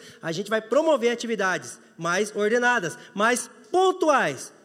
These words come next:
pra que essa ferramenta que é gerada de forma orgânica possa ser potencializada. Então, não é um, a gente não vai dar curso pra que a igreja faça. "Ah, vamos dar curso de oração porque os irmãos não tão orando." Não, a gente tá orando. Agora, como a gente pode aprimorar a oração?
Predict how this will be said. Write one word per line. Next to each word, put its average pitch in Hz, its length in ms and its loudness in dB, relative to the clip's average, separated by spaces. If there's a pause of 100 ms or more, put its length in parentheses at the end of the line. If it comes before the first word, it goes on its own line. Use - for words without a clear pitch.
pra 175 160 -4
que 180 180 -6
essa 254 340 -4
ferramenta 240 540 -2
que 208 140 -4
é 156 240 -2
gerada 165 320 -6
de 151 80 -10
forma 151 240 -8
orgânica 196 560 -2 (240)
possa 165 240 -8
ser 156 140 -14
potencializada. 135 720 -12 (1300)
Então, 254 180 4
não 269 200 4
é 302 100 6
um, 294 260 2
a 202 80 -4
gente 247 140 -4
não 277 80 -4
vai 262 100 -2
dar 285 120 -2
curso 294 360 -4
pra 254 140 -8
que 247 100 -8
a - 20 -2
igreja 226 340 -6
faça. 220 520 -4 (680)
"Ah, 214 140 -4
vamos 254 240 -4
dar 254 260 -2
curso 262 240 -6
de 262 100 -6
oração 240 460 -4
porque 269 200 -12
os 233 80 -6
irmãos 240 240 -2
não 233 120 -4
tão 226 140 -6
orando." 202 360 -4 (180)
Não, 226 300 -2 (100)
a 165 80 -6
gente 220 240 -6
tá 240 100 -4
orando. 247 460 -2 (480)
Agora, 226 360 -2
como 294 240 0
a 277 60 4
gente 262 260 -4
pode 247 260 -2
aprimorar 226 400 0
a 214 40 0
oração? 196 420 -4